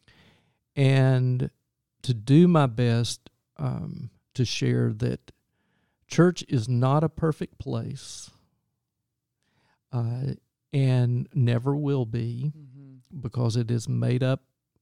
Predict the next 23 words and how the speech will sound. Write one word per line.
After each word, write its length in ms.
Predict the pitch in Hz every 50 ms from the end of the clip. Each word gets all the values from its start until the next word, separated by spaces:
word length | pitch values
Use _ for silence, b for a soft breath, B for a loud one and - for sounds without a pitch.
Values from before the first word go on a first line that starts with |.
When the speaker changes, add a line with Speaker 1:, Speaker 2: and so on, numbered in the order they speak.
| _ _ _ _ _
Speaker 1:
of 480 | - 127 120 113 113 - - - _ _ _ _ _ _ _ _ _ _ _ _ _
all 240 | - 131 131 151 190
of 120 | 165 113
us 320 | 90 - - - - - - -
that, 220 | 151 120 113 160
Speaker 2:
Mm-hmm. 460 | 160 143 143 156 147 143 139 135 135
Speaker 1:
you 80 | 131 123
know, 220 | 110 107 117 131 - -
have 180 | 117 120 123
our 120 | 131 127 123 120 - _ _ _ _ 131 123
broken 300 | - 123 123 123 - 135 123
spots 500 | - - - 127 131 156 - - - -
and 260 | - - - - - _
im-, 280 | - 127 123 135 127 - - _ _
imperfections. 1000 | - 120 117 - 117 - - 139 143 - - - - 127 - 156 - - - b b b b b b b b b b b b b b b b b b b b _ _ _ -
Uh, 140 | 139 127 - -
and 180 | 156 139 139 135
that 120 | 151 151
it 140 | 175 165 -
will 220 | 165 170 190 190
fail, 560 | 175 - - 190 190 175 127 90 85 - - - _ _ _ -
Speaker 2:
Mm-hmm. 540 | 170 170 156 147 165 156 156 151 143 139 135 131 127
Speaker 1:
and, 300 | 135 131 120 113 110